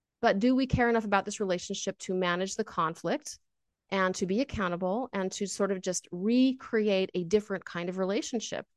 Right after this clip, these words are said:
that is a relationship of equals?" Reason number three why I think that the church struggles with, uh, with our growing out of the romance phase, and they're sort of trying to keep us in that romance phase, is they find identity in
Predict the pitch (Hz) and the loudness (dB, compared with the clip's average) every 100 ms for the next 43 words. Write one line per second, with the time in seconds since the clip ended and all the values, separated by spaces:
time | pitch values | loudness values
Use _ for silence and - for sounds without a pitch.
0 | _ 190 185 185 180 208 - 196 185 165 | _ -4 -2 -2 -2 0 -2 -2 -2 -2
1 | - 180 - 175 _ _ _ _ _ - | -4 -8 -8 -8 _ _ _ _ _ -2
2 | 202 208 294 - - - - _ _ _ | -2 0 -4 -4 -8 -10 -12 _ _ _
3 | _ _ _ _ 247 262 269 233 208 - | _ _ _ _ 2 2 2 4 2 0
4 | - 262 269 214 180 - 175 180 - 190 | 0 4 6 6 6 0 -8 -10 -8 -8
5 | 175 - 165 - - 165 165 214 - - | -8 -8 -8 -6 -4 -4 -4 -8 -10 -14
6 | 185 180 170 - _ - 180 185 180 - | -6 -2 -2 -6 _ -10 -8 -8 -10 -4
7 | 190 - 190 196 208 180 175 170 180 247 | -4 0 4 6 4 2 0 0 0 -2
8 | - _ _ _ _ - 180 180 165 170 | -6 _ _ _ _ 4 4 4 2 2
9 | 170 165 - 160 175 220 - - 180 175 | 0 -2 -4 -4 -2 -2 -4 -4 -4 -2
10 | 180 - 175 165 - 175 165 - 185 165 | -2 -2 -2 -2 -4 -4 -4 -2 -4 -2
11 | - 254 233 180 185 175 165 - 175 180 | 0 2 2 0 0 0 -2 -4 -4 -4
12 | 180 180 196 190 - 247 262 269 247 202 | -6 -4 -2 -2 -2 -2 -2 -2 -2 0
13 | 196 185 180 170 151 - 160 156 160 | 0 0 -2 -2 -4 -6 -6 -6 -8